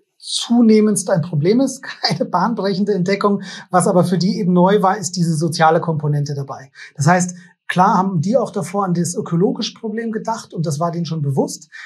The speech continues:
aber dass es auch sozial eine so starke Wirkung vor Ort hat und Infrastrukturen zerstört werden,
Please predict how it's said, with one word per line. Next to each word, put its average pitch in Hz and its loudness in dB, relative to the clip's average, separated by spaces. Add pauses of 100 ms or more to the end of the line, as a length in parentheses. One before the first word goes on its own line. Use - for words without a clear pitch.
(140)
aber 175 0
dass 180 0
es 185 -6
auch 185 -4
sozial 233 0
eine 175 -4
so 190 0
starke 196 -2
Wirkung 220 -4
vor - -6
Ort 202 -2
hat 190 -6
und 233 -16 (120)
Infrastrukturen 208 -2
zerstört 180 -4
werden, 175 -4